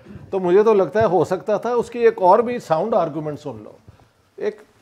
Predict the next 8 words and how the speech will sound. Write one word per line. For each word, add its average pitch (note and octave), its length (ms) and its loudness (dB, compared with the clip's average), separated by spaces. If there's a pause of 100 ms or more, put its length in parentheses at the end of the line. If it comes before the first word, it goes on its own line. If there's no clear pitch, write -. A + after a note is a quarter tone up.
(120)
इस्लाम E3 400 2
के A#3 120 2
हवाले F#3 280 4
से F#3+ 140 -2
भी G3+ 100 -4
सुन F#3 240 -6
लो, G#3 200 -8 (680)
और E3+ 560 6